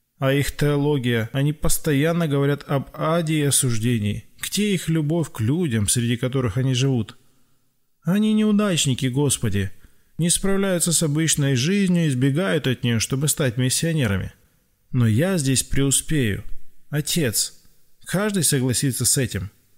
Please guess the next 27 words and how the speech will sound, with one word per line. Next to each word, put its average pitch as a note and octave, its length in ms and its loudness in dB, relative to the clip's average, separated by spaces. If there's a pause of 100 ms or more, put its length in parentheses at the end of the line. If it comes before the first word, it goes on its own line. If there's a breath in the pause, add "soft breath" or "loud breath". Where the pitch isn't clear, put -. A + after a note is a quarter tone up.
(100)
Почему C3 480 2
я A3+ 80 2
должен F3 360 2
работать C#3 460 0
с G2+ 120 0
голыми, D#3 500 0
голодающими B2 720 0
людьми?» A#2+ 460 0 (580)
Бог F#3+ 320 2
никогда B2+ 360 2
не A#2+ 100 2
говорил A2 360 2
мне G#2 180 0
«почему», G#2+ 580 0 (520)
но D3+ 200 0
Он F#3+ 340 -2
изменял C3 540 0
моё A#2 200 0
сердце. - 500 -4 (800)
Мало-помалу D#3+ 760 0
моё B2+ 300 2
приятное C3 680 0
разумное A#2+ 480 0
желание B2 460 0
стать A2+ 320 -4
профессором E3+ 840 -2
лингвистики C#3+ 840 -2